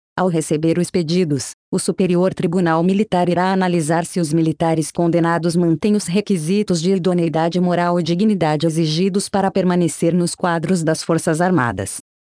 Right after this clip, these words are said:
O mérito das condenações não será reavaliado, uma vez que não cabem mais recursos contra as decisões do Supremo Tribunal Federal que resultaram nas penas aplicadas.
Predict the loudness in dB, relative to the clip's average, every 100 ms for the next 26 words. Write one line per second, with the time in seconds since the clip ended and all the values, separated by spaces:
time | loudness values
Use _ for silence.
0 | -2 2 2 2 0 0 -2 -2 0 2
1 | 2 0 -2 -2 0 2 0 0 0 0
2 | 0 0 0 0 0 0 0 0 -4 -4
3 | 0 2 2 2 0 0 0 0 0 0
4 | 0 0 0 0 -2 -2 -4 -2 -2 -2
5 | -6 -2 -2 0 0 0 0 0 0 0
6 | 0 0 -2 -4 -4 -2 0 0 -2 -2
7 | 0 0 0 0 0 0 0 -2 0 0
8 | 0 0 0 0 2 0 -2 -2 0 0
9 | -2 -2 -2 0 0 0 -2 -6